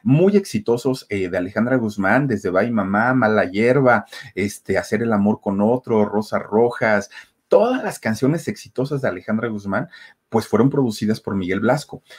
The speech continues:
Y, y finalmente, fíjense nada más, por este pleito de, de, del dinero, dos millones de dólares,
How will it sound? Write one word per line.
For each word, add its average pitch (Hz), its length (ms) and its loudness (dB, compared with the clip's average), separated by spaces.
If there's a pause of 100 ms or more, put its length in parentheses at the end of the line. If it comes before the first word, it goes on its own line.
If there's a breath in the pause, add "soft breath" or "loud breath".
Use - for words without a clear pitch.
(120 loud breath)
Y, 113 320 4
y 117 100 -4
finalmente, 131 680 4
fíjense 120 340 -4
nada 110 200 2
más, 107 180 0
por 104 180 -2
este 143 200 -6
pleito 104 560 -2
de, 85 260 -8
de, 82 240 -10
del 87 220 -6
dinero, 95 400 0
dos 101 200 -2
millones 95 380 -2
de 98 80 -2
dólares, 95 480 -2